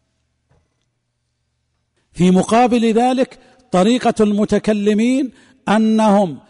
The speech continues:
ينفون عن الله عز وجل صفات الكمال، فيلزم منه أن يشبه الله بالمعدومات أو أن يوصف بضد ذلك.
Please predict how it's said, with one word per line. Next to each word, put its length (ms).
ينفون 720
عن 280
الله 480
عز 300
وجل 640
صفات 640
الكمال، 880
فيلزم 760
منه 540
أن 160
يشبه 580
الله 420
بالمعدومات 1160
أو 340
أن 200
يوصف 440
بضد 380
ذلك. 360